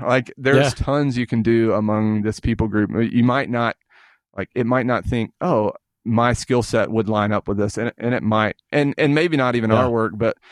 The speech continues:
Speaker 1: think about how you can use your skills, and, and I think God might really surprise you.
Speaker 2: No, that's, that's so good. Yeah, I, I love that, that kind of vision there, like the Lord equipping people with, from all different kind of backgrounds, um, to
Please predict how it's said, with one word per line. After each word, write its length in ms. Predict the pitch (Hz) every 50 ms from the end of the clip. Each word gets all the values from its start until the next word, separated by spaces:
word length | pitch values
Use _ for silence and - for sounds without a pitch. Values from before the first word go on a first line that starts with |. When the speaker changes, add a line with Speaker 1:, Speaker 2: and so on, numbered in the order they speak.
| - - - _ _
Speaker 1:
think 200 | - 139 151 -
about 300 | 170 160 151 131 113 78
how 280 | - - 113 107 104 107
you 160 | 107 107 101
can 180 | - 113 107
use 340 | 104 104 104 107 104 98 95
your 300 | 95 95 107 120 123 123
skills, 680 | - - - - 113 110 104 98 98 98 104 104 - - _ _
and, 260 | - 110 107 101 101 -
and 160 | - 98 110
I 40 | 107
think 200 | 104 - 107 87
God 180 | 101 95 95 95
might 260 | 98 98 95 98 - _ _ _ - - _ _ -
really 180 | 110 117 110
surprise 440 | - - 117 - 110 101 101 101 92
you. 100 | 101 101 - - -
Speaker 2:
No, 220 | 113 107 104 101
that's, 200 | 101 104 - -
that's 220 | - - 117 - -
so 120 | 123 117
good. 220 | 101 113 110 104
Yeah, 240 | 101 110 113 110 113
I, 40 | 113 117 123 - - - - - _
I 40 | -
love 180 | 123 123 123 117
that, 180 | 113 110 - - -
that 200 | 117 113 117 - _ _ _ _ _ _ _ _ _ _ _ 110 107 _ _ _ _ _ _ _ _ _ _ _ _ -
kind 60 | 127 110
of 40 |
vision 300 | 98 110 113 117 113 98 92
there, 280 | 113 107 104 117 120 113 123
like 160 | 117 101 -
the 60 | 127
Lord 240 | 113 113 117 110 110
equipping 460 | - - - 120 - - 113 107 104
people 280 | - 127 120 - 110 113
with, 140 | 113 113 - - _
from 140 | - 131 -
all 120 | - 120 120
different 260 | 117 101 - 123 123
kind 120 | 117 110
of 60 | 113 107
backgrounds, 720 | 110 113 117 - 117 110 107 107 107 101 - - - - -
um, 360 | 117 113 110 107 107 107 104 -
to 200 | - 113 110